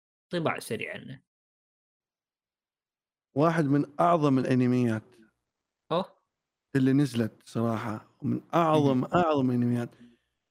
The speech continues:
Speaker 2: أي شيء يتكلم عن قصة حربية قديما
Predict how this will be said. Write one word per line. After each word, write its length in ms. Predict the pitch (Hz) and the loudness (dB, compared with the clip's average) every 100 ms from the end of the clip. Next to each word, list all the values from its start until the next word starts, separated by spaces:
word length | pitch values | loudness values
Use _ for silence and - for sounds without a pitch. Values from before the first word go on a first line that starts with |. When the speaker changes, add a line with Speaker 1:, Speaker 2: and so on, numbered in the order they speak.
| - | -2
Speaker 2:
أي 260 | 196 196 170 | 0 2 2
شيء 180 | - 165 143 | 2 2 2
يتكلم 680 | 127 - 160 143 127 117 110 | 0 0 0 2 2 0 -4
عن 420 | - 117 110 110 - _ | -2 0 0 -4 -8 _
قصة 280 | - 135 - | -6 -4 -4
حربية 680 | 117 123 120 135 123 113 113 - - _ _ _ - | -2 -2 0 0 0 -2 -4 -10 -20 _ _ _ -4
قديما 640 | 135 156 160 139 131 120 | 2 4 4 4 2 0